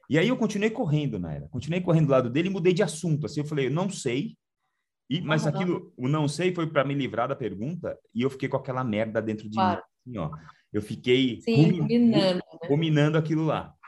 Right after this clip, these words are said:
Speaker 1: Aí depois de uns dez quilômetros correndo, eu fui refletindo a respeito disso e conversando sobre outros assuntos, e chegou um momento da corrida que eu virei pra ele e falei assim, "Eu sei por que que eu sou fisioterapeuta."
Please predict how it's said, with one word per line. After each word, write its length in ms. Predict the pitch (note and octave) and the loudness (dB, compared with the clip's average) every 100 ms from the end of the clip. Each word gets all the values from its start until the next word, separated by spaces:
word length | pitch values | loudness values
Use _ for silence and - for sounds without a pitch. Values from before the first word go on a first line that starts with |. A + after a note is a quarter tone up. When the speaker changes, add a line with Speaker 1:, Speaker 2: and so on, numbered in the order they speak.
| - - - - - - | -20 -20 -20 -20 -16 -6
Speaker 1:
Aí 100 | E3+ | -2
depois 340 | G#3 G#3+ A3+ | 0 2 2
de 100 | G3 | 2
uns 180 | G#3 C3+ | -2 -2
dez 280 | D#3 F#3 - | 0 0 -2
quilômetros 600 | - C3+ D3 D3 C3 - | -2 -2 -2 -2 -8 -10
correndo, 680 | A2 F#2 A#2+ E3 D3 D#2 - _ _ _ _ _ - | -6 -4 -4 -4 -6 -8 -12 _ _ _ _ _ -6
eu 100 | G#2+ | -6
fui 240 | G#2 C#3+ | -2 4
refletindo 580 | C#3+ E3 F3 A2+ - D#3+ | 4 4 0 -2 -2 0
a 20 | |
respeito 380 | C3 B2+ C3+ A#2 | 0 -2 -6 -6
disso 240 | F#2 C#3+ D3 | -6 -6 -6
e 20 | |
conversando 420 | A2 A2 A#2 B2 | -2 -2 -2 -6
sobre 220 | A#2+ G#2 | -6 -6
outros 180 | G#2+ - | -6 -6
assuntos, 640 | E2+ - A#2+ D#3 D3+ - _ _ _ - | -8 -6 -6 -6 -8 -14 _ _ _ -12
e 40 | |
chegou 240 | F#2 B2+ D3+ | -4 -2 0
um 40 | |
momento 300 | D3+ C3+ C#3+ | 0 0 -2
da 120 | C#3 | -2
corrida 440 | C#3 B2+ A2+ C#3 D3 | -2 -2 -2 -2 -2
que 80 | |
eu 60 | C#3+ | -4
virei 240 | C3 C3 | -2 -2
pra 180 | C3+ A#2+ | -4 -6
ele 100 | B2 | -6
e 40 | C#3 | -4
falei 180 | C3+ | -4
assim, 600 | B2+ - B2 A#2+ A2 F#2 - _ _ _ | -4 -6 -8 -6 -4 -6 -10 _ _ _
"Eu 120 | D#3 | -4
sei 240 | F3 D#3 C3 | -2 -2 -4
por 80 | - | -4
que 80 | |
que 80 | F2+ | -10
eu 40 | F2+ | -8
sou 140 | F2+ | -10
fisioterapeuta." 640 | E2+ D#2+ E2+ D#2 D2+ - | -10 -10 -10 -10 -12 -14